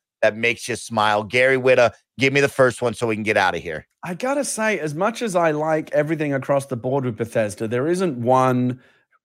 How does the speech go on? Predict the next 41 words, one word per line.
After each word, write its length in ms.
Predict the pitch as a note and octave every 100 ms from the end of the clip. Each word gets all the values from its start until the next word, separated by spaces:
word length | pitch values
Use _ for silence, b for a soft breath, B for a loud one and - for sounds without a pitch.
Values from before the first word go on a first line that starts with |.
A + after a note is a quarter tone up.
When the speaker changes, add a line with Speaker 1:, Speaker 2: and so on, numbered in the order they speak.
| C3
Speaker 2:
uh, 180 | A#2+
series 540 | A2 - D3 C#3+ C#3 B2
of 100 | A2
games 320 | B2 A#2+ A#2+
that 140 | A#2+
they 160 | A2+ A2+
have 340 | G#2+ A#2 A2+
that 140 | G#2+ A2+
is, 140 | A2
like, 280 | A2 A2+ A2
the 120 | A2
big 260 | A2 B2 A#2
standout 640 | - - A2+ A2 G#2+ G#2
one 220 | F#2+ G#2 G2+
for 100 | G2+
me. 240 | G2 F2
I 120 | B2+
don't 360 | C3+ D#3+ F3+ F#3+
really, 640 | C3 C3 B2+ A#2 A2 G#2 G2 _ _ _ _ _
uh, 320 | A#2 A2 A2 G#2+
dig 240 | A2+ B2 G#2+
the 60 |
Doom 260 | G#2 A#2 A#2
games, 280 | A2 F2+ F2
if 40 |
I'm 100 | G2+ G2
being 180 | G#2
completely 640 | F2+ G2+ A2 G2+ G2 F2 D2+ -
honest 340 | A2 G#2+ -
with 160 | F#2+ F2+
you. 220 | D#2 B1 b b
I 80 | -
suppose, 300 | F3+ G3+ C#4+
I 120 | B3 G#3+
suppose 280 | A#3 C4
I 80 | A#3+
would 160 | G3+ D3+
go 160 | D3
with, 300 | C#3+ C3+ A2+ -
um, 480 | B2 A#2+ A2+ A2 G#2+ -
Wolfenstein. 580 | A2 G#2+ G#2 - D2+